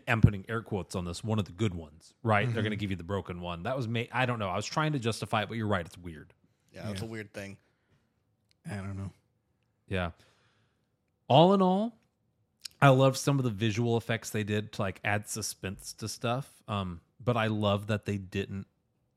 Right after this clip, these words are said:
Speaker 1: show gore that much.
Speaker 2: Mm-mm.
Speaker 1: They made the, the horror the feeling. Like, they didn't show the gore. They didn't try to make you uncomfortable with blood. Like, that was actually all off camera, which I,
Speaker 3: Yeah.
Speaker 1: I thought, I appreciate.
Speaker 3: Like, you see a little bit of blood splatter. But
Speaker 1: A little bit, yeah.
Speaker 2: Yeah.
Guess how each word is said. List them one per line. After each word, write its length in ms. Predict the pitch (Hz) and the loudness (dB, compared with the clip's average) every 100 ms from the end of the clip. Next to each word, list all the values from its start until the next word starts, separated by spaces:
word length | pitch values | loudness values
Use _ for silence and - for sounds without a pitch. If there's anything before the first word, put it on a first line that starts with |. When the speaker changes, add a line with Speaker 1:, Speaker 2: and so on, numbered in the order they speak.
| _ _ | _ _
Speaker 1:
show 400 | - - 104 98 | -16 -4 0 0
gore 460 | 95 - 95 87 85 | -2 -6 -4 -4 -8
that 220 | 90 - | -14 -16
much. 400 | 80 - - - | -18 -16 -16 -12
Speaker 2:
Mm-mm. 240 | 123 107 107 | -10 -6 0
Speaker 1:
They 160 | 113 | 2
made 460 | 117 117 131 127 113 | 2 2 2 0 0
the, 400 | 113 101 95 - 135 - | 2 4 2 -4 -14 -6
the 120 | 117 | -4
horror 720 | 92 151 185 160 113 95 90 - _ - | -2 4 6 8 8 6 0 -8 _ -6
the 100 | 101 | -6
feeling. 580 | - 120 113 90 78 - - | -4 -2 -2 -4 -10 -14 -4
Like, 180 | 95 - | -4 -4
they 140 | 101 | -6
didn't 300 | 92 110 117 | -4 -6 -6
show 220 | - 120 | 0 0
the 80 | 117 | 0
gore. 320 | 107 104 107 | -2 0 2
They 120 | 101 95 | 2 0
didn't 200 | 101 101 | -4 -4
try 100 | 98 | -4
to 60 | |
make 200 | 95 - | -4 -6
you 120 | 104 | -6
uncomfortable 480 | 95 95 87 95 92 | -4 -6 -6 -4 -4
with 140 | 92 87 | -6 -4
blood. 500 | 95 95 85 82 92 - | -4 -2 -4 -6 -14 -8
Like, 280 | 95 87 - | -4 -4 -6
that 140 | 107 104 | -6 -2
was 120 | 95 | -2
actually 260 | 87 95 | -4 -4
all 160 | 87 85 | -4 -4
off 160 | 80 - | -8 -10
camera, 320 | 87 80 82 | -12 -12 -12
which 160 | 87 113 | -6 0
I, 120 | 123 | 0
Speaker 3:
Yeah. 60 | - _ - | -2 _ -4
Speaker 1:
I 60 | |
thought, 200 | 175 - 151 | -4 -4 -2
I 100 | 247 | -2
appreciate. 640 | 262 311 - 113 87 - | 0 0 2 0 0 -4
Speaker 3:
Like, 100 | 180 233 | -10 -8
you 60 | - | -6
see 100 | 160 | -6
a 60 | |
little 160 | 120 104 | -8 -10
bit 80 | 104 | -12
of 100 | 98 | -12
blood 240 | 104 101 | -10 -10
splatter. 460 | - 101 101 101 120 - | -10 -10 -8 -8 -10 -6
But 80 | |
Speaker 1:
A 20 | 269 | 0
little 140 | 156 | 2
bit, 160 | 98 147 | 2 0
yeah. 220 | 175 - | -2 -2
Speaker 2:
Yeah. 180 | 151 | -2